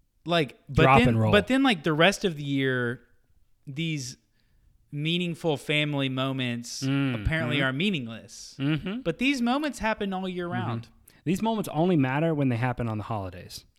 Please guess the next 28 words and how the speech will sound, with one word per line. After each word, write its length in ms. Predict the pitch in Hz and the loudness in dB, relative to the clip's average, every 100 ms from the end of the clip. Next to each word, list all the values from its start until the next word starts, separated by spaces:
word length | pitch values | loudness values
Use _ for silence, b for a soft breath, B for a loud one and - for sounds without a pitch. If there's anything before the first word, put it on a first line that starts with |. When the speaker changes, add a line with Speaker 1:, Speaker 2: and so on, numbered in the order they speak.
| - | -8
Speaker 2:
during 200 | 110 101 | -8 -8
the 60 | |
Speaker 1:
Yeah. 60 | 87 90 | -10 -10
Speaker 2:
holidays, 260 | 85 82 - | -12 -18 -20
Michael. 220 | 87 98 | -18 -12
That's 140 | 107 - | -10 -6
the 80 | |
only 160 | 113 104 | -6 -6
thing 140 | 95 | -10
that, 120 | 90 - | -16 -14
that 160 | 123 127 - - b b | -12 -12 -14 -18 b b
nothing 400 | 135 185 - 147 | 2 4 4 4
matters 400 | 120 123 113 92 | 2 0 -2 -8
until 200 | 107 107 | -10 -10
the 40 | 104 | -8
Speaker 1:
Yeah. 60 | |
Speaker 2:
holidays. 560 | 113 98 85 85 - - | -8 -10 -14 -18 -20 -4
Speaker 1:
They're 140 | 151 170 | 0 2
selling 380 | 226 240 254 233 | 2 2 2 0
us 160 | 208 | 2
on 160 | 214 180 | 0 0
nostalgia, 560 | 147 - 151 147 131 | -2 0 2 4 2
not 180 | 120 117 | 0 0
on 120 | 117 113 | 0 -2
their 80 | |
product. 480 | 107 98 82 - - | -6 -10 -14 -18 -12
Speaker 2:
That's 160 | - - | -8 -2
right. 180 | 110 | -2